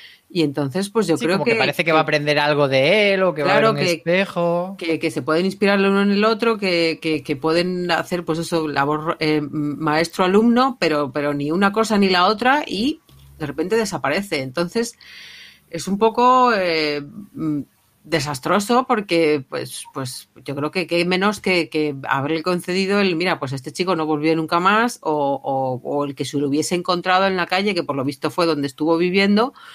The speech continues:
Speaker 1: eh, durante una temporada. Yo qué sé, algo, una explicación, pero no dejes al espectador como, mm, mm, "¿he sido yo o, o lo ha visto todo el mundo que, que de repente se han olvidado de esta criatura?".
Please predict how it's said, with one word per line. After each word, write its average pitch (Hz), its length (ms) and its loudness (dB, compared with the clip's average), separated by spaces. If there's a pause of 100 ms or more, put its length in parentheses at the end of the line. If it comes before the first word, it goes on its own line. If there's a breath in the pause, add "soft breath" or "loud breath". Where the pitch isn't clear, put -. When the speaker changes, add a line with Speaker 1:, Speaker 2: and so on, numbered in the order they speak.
(540 loud breath)
Speaker 1:
eh, 143 1040 0 (140)
durante 147 380 -2
una 156 160 -2
temporada. 190 460 0
Yo 135 220 -4
qué 208 120 -4
sé, 151 260 -4
algo, 165 360 0
una 170 200 -2
explicación, 196 640 -2
pero 151 180 -2
no 147 140 -4
dejes 185 240 -4
al 202 100 2
espectador 196 600 -2
como, 190 440 -2
mm, 147 420 -6 (160)
mm, 143 300 -10
"¿he 165 80 -6
sido 180 240 -2
yo 196 240 2
o, 156 380 -2
o 156 120 0
lo 156 100 4
ha 160 40 4
visto 165 280 -2
todo 170 180 0
el 165 80 0
mundo 165 400 -4
que, 151 340 -4
que 156 140 -2
de 151 100 -4
repente 156 440 -4
se 160 100 -8
han 156 60 -4
olvidado 147 380 -4
de 147 60 -2
esta 139 200 -10
criatura?". 143 500 -4